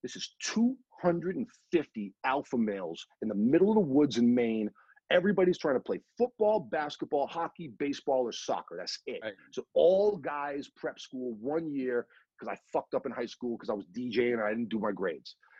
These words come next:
Speaker 1: And, and, and I was a late bloomer, so I, like, I knew I could get on. So I'm in the back, I stand up, and I walk in front of the whole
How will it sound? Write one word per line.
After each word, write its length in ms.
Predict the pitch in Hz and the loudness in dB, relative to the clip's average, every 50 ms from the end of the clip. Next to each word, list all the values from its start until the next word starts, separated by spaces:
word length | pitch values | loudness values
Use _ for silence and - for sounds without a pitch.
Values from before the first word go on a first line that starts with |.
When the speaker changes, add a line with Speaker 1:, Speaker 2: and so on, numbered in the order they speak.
| - _ - | -20 _ -8
Speaker 1:
And, 120 | 123 120 - - | -8 -8 -4 -4
and, 100 | 131 127 - | -6 -4 -4
and 80 | 127 123 | -2 -2
I 60 | 113 | -2
was 100 | 113 104 | 0 2
a 60 | 107 | 2
late 360 | 101 110 120 143 156 151 123 | 2 4 4 4 4 2 0
bloomer, 360 | 104 135 139 135 113 98 - - | 0 2 2 2 2 0 -4 -6
so 120 | - 107 | -4 -2
I, 80 | 95 95 | -2 -2
like, 160 | 87 92 - | -4 -2 -2
I 60 | 92 101 113 135 | -2 0 0 2
knew 180 | 147 151 156 147 | 4 6 6 6
I 60 | 123 | 4
could 140 | 107 - 110 101 | 2 -4 -2 0
get 120 | 120 120 | 0 0
on. 260 | 117 110 98 - - - _ _ _ _ _ _ _ _ _ _ | 2 0 -4 -6 -10 -16 _ _ _ _ _ _ _ _ _ _
So 400 | _ - - 151 120 110 104 101 - _ _ _ _ _ _ _ _ _ _ _ _ _ _ _ _ | _ -2 4 4 6 6 4 2 -2 _ _ _ _ _ _ _ _ _ _ _ _ _ _ _ _
I'm 140 | 113 117 139 | -2 2 4
in 80 | 175 | 4
the 60 | 185 | 4
back, 360 | 143 - 156 131 127 123 - - - _ _ _ _ _ - | 4 2 0 0 0 -2 -4 -10 -20 _ _ _ _ _ -12
I 80 | 95 87 | -10 -10
stand 540 | - - - - - 160 156 160 165 156 143 | -8 -10 -10 -6 -4 -4 -2 -2 -2 0 0
up, 180 | 127 - 104 - _ _ _ _ _ _ | 0 0 -2 -6 _ _ _ _ _ _
and 100 | 98 92 | -12 -8
I 60 | 90 | -8
walk 520 | 95 98 110 113 127 143 139 120 117 - - | -8 -8 -4 0 2 2 2 2 0 -6 -10
in 100 | 95 95 | -12 -12
front 240 | - - 117 104 | -8 -6 -4 -4
of 40 | 98 | -2
the 80 | 90 80 | -4 -4
whole 500 | - - - 131 131 131 135 135 131 | -6 -8 -2 2 4 4 4 4 2